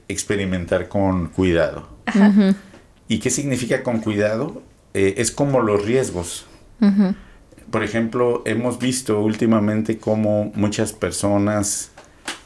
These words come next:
Speaker 1: eh, hacen apuestas o hacen, este, toman riesgos en donde ellos no calculan de una manera más o menos, este, mesurada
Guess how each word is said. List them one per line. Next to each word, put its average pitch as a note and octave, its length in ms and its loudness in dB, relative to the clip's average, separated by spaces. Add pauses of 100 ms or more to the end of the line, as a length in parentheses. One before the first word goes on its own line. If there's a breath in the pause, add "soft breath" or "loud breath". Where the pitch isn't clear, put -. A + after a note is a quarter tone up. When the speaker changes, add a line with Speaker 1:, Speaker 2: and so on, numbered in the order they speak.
(240 loud breath)
Speaker 1:
eh, F#2+ 300 2
hacen A2 280 -2
apuestas G2+ 920 -2 (100)
o F2 180 2
hacen, G2+ 680 -2 (640 soft breath)
este, F2+ 760 -2
toman A2+ 360 2
riesgos G2+ 880 -2 (180)
en F#2 480 0
donde F#2 380 0
ellos G2+ 360 0
no G2+ 360 0
calculan F#2 1040 0 (140)
de F2+ 380 0
una G2 200 0
manera F2+ 880 -2 (500 loud breath)
más G2 320 -2
o - 40 -6
menos, G2 760 0
este, E2 680 -2 (400 soft breath)
mesurada F#2+ 880 0